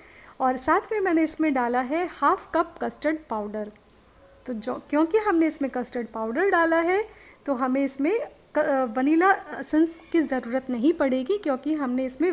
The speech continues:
वनीला फ्लेवर का ही custard powder डाला है। साथ में मैंने इसमें डाला है वन टीस्पून बेकिंग पाउडर और हाफ टी स्पून बेकिंग सोडा। अब इन सारी चीज़ों को हम अच्छे से छान लेंगे और आप ये देख सकते हैं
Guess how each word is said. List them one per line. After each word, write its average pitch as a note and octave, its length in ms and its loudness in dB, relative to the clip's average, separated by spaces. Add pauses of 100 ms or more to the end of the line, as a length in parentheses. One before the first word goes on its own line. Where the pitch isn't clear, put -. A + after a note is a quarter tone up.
(120)
वनीला F#4 380 4
फ्लेवर B3+ 400 -4
का B3+ 120 -4
ही C4+ 160 0
custard B3 340 -2
powder A3+ 320 -6
डाला A3 280 -6
है। A#3 180 -6
साथ E4+ 340 -2
में G4 80 -4
मैंने C4+ 260 0
इसमें B3+ 260 -2
डाला A3+ 260 -4
है C#4+ 200 -4 (400)
वन F#4 220 2
टीस्पून D4 500 2
बेकिंग A#3 360 -4 (100)
पाउडर A3+ 460 -4
और B3 180 0
हाफ G4+ 340 -2
टी E4+ 120 2
स्पून E4+ 340 0
बेकिंग B3 320 -4
सोडा। G#3 420 0 (300)
अब A#3 100 -8
इन A#3+ 100 -2
सारी A#3+ 300 0
चीज़ों B3 340 -4
को C#4+ 140 -6
हम C4+ 240 -4
अच्छे B3 260 -4
से D4 160 -2
छान B3+ 420 -6
लेंगे C#4+ 380 -2 (2000)
और A#3 140 -2
आप A#3 180 -2
ये A#3+ 100 -2
देख C4+ 220 -4
सकते D#4+ 320 -2
हैं F4 200 0